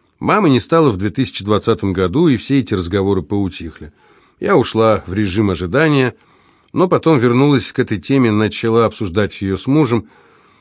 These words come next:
но особого согласия у нас не было, так как у Василия уже есть опыт родительства, его сыну от первого брака семнадцать лет.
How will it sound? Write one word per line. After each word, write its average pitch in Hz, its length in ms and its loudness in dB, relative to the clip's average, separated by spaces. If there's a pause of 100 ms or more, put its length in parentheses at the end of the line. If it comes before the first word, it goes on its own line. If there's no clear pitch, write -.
(240)
но 165 180 4
особого 160 340 2
согласия 147 480 0
у 135 40 4
нас 135 240 0
не 165 140 2
было, 110 220 0
так 107 240 -4
как 101 180 -8
у 101 40 -4
Василия 104 380 0
уже 101 220 -2
есть 117 320 -2
опыт 92 240 -6
родительства, 101 720 -4 (360)
его 104 220 0
сыну 101 300 -2
от 95 120 -4
первого 95 360 -2
брака 98 320 -2
семнадцать 101 480 -4
лет. 92 280 -4